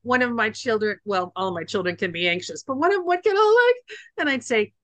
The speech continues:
"Use your regular voice." "Eh, oh, thanks, Mom." Yeah, 'cause if you just use your regular voice instead of your high-pitched voice, it just takes the, the pressure down.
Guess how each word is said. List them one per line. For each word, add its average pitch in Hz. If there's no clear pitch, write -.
"Use 247
your 302
regular 226
voice." 180
"Eh, 370
oh, 302
thanks, 240
Mom." 180
Yeah, 202
'cause 247
if 262
you 277
just 269
use 262
your 381
regular 392
voice 415
instead 415
of 381
your 392
high-pitched 381
voice, 226
it 208
just 196
takes 190
the, 175
the 185
pressure 180
down. 135